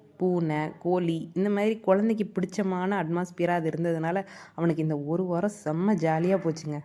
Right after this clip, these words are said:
என் பையனுக்கு மட்டும் இல்லைங்க, டெய்லி ஆஃபீஸ் ஆஃபீஸ்னு போற என் ஹஸ்பண்டுக்கும் சரி, ஹவுஸ் ஒய்ஃபா இருக்க எனக்கும் சரி,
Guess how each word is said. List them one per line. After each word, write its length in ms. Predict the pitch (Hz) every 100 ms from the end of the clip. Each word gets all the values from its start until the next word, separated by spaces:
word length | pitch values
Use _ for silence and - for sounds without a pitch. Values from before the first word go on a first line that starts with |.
| - _ _
என் 200 | - 180
பையனுக்கு 500 | 185 165 208 202 190
மட்டும் 340 | 170 160 185 175
இல்லைங்க, 320 | 160 151 147 147 160
டெய்லி 420 | 170 185 190 214
ஆஃபீஸ் 340 | 156 170 190 190
ஆஃபீஸ்னு 440 | 160 185 185 190
போற 220 | 185 170
என் 240 | 156 151 143
ஹஸ்பண்டுக்கும் 500 | 143 156 175 165 175
சரி, 340 | 170 156 170 -
ஹவுஸ் 360 | - 175 214 208
ஒய்ஃபா 280 | 196 196 180
இருக்க 220 | 151 160
எனக்கும் 540 | 143 147 156 165 185
சரி, 360 | 180 160 143